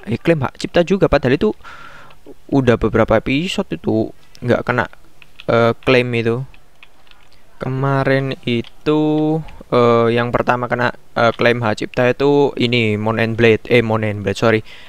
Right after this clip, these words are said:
Eh, Banish, Banish, Banish itu kena klaim hak cipta, eh, musik intronya, terus gua ganti ke yang sekarang yang baru itu.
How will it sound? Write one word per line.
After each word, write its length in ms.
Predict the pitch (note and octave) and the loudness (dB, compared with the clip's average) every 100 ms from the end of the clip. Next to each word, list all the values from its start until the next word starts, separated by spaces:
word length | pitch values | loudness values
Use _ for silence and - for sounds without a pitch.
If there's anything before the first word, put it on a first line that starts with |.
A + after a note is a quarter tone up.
| - - | -18 2
Eh, 240 | B2 A#2+ | 4 6
Banish, 480 | A#2 C#3 D#3+ C#3 - | 6 4 4 0 2
Banish, 480 | B2+ B2 A#2 - - | 2 2 0 -4 0
Banish 240 | A#2 B2 | 2 2
itu 160 | - D3+ | -2 -2
kena 160 | C3+ | 0
klaim 160 | - B2 | 0 0
hak 160 | A#2 - | -2 -6
cipta, 720 | - - A#2 A2 G#2+ G#2 G#2+ - - - - - - - - | -8 -2 4 4 4 2 0 -8 -20 -20 -20 -20 -20 -10 2
eh, 380 | A#2 A2 A2 A2 | 6 8 6 4
musik 320 | A2 A#2 B2 | 0 -2 0
intronya, 720 | B2 A#2 A#2 A2+ A2 G#2+ G#2 - | 0 2 2 2 2 2 0 -2
terus 160 | A#2 - | -6 -2
gua 240 | A2+ G#2+ | 2 4
ganti 800 | G#2 G#2 G#2 A#2 A#2 A2+ A2 A2 - - - - - - - | 4 0 2 4 6 4 2 -2 -8 -20 -20 -20 -20 -20 2
ke 400 | B2 A#2 A#2 A#2 | 6 6 6 6
yang 160 | A#2 | 4
sekarang 560 | A#2 - A#2+ A#2 A#2 A#2 | 0 4 6 4 0 -2
yang 160 | A#2 | 0
baru 880 | A2 G#2+ A2 G#2+ G#2+ A2 A#2 A#2 A#2+ | 2 6 6 6 6 6 6 6 4
itu. 640 | A#2 - B2+ B2+ B2+ B2+ | 2 0 2 4 4 2